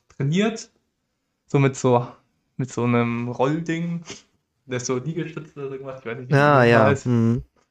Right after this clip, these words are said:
Speaker 1: Genau, und dann hat die ihm so ein, sagen wir mal, so ein Glücksarmband, äh, Armband eigentlich, aber er hat sich's am Fuß gemacht und sie auch,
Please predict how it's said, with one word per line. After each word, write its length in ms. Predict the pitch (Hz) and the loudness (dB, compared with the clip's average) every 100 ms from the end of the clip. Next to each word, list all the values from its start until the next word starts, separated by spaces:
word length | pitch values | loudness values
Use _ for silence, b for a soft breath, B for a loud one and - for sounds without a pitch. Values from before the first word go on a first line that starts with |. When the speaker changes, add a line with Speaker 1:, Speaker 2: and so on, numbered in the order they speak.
| - | -12
Speaker 1:
Genau, 280 | 123 131 143 | -6 -4 -4
und 120 | 135 | -6
dann 120 | 135 | -2
hat 220 | 139 139 | -4 -4
die 80 | 151 | -10
ihm 240 | 151 147 | -8 -8
so 200 | 135 131 | -4 -4
ein, 320 | 131 123 127 123 - _ _ _ _ _ _ | -4 -8 -10 -14 -20 _ _ _ _ _ _
sagen 160 | 123 123 | 6 8
wir 60 | |
mal, 60 | 123 | 8
so 160 | 127 123 | 6 4
ein 300 | 123 120 123 | 4 4 0
Glücksarmband, 1300 | - 151 160 - - 127 139 147 139 143 151 143 | 2 2 2 0 2 6 6 6 6 6 6 4
äh, 400 | - 131 123 123 - - _ - | 4 4 4 2 -4 -18 _ 2
Armband 520 | 123 151 156 151 135 | 6 6 6 6 6
eigentlich, 240 | 135 139 | 4 2
aber 140 | 120 123 | 2 2
er 40 | |
hat 140 | 127 143 | 2 0
sich's 100 | - | -4
am 140 | 123 | -2
Fuß 220 | 151 151 | -2 -2
gemacht 280 | 147 143 139 | 2 2 4
und 80 | 127 | 0
sie 180 | 127 135 | 4 8
auch, 360 | 160 175 - | 8 6 0